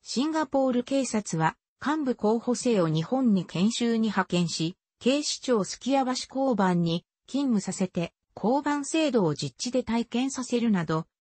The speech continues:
積極的に制度を輸入した。大韓民国、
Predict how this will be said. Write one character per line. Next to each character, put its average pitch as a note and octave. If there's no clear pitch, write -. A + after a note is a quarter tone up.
積 -
極 -
的 C#4+
に C#4
制 C#4+
度 G3+
を D#3
輸 D3+
入 F#3
し -
た。 D3+
大 A#3
韓 C4+
民 B3+
国、 F#3+